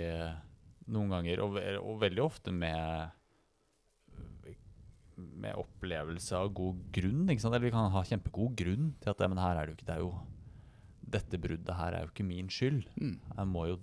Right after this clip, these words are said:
Speaker 1: her må jo ungdommen ta ansvar for å reparere.» Ehm,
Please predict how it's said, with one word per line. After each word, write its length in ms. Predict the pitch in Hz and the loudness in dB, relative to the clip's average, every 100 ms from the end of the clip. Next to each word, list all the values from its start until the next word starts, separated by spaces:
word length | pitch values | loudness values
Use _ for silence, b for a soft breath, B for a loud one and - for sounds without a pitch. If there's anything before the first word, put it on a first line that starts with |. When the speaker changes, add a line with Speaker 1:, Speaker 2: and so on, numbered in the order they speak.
| - 98 | -8 -6
Speaker 1:
her 100 | 95 | -4
må 140 | 98 85 | -2 0
jo 140 | 87 87 87 87 90 | 0 -2 -2 -4 -2
ungdommen 460 | 98 76 82 113 - | -2 -2 -4 -4 0
ta 220 | 120 113 - | 0 0 0
ansvar 380 | 92 - 80 73 | -4 -4 -8 -4
for 160 | 85 | -4
å 60 | 87 | -2
reparere.» 460 | 82 95 85 78 113 B B B B B B B B B - - | -2 -2 0 -2 -4 B B B B B B B B B -20 -6
Ehm, 640 | 101 92 87 87 85 85 | 0 2 2 0 -2 -2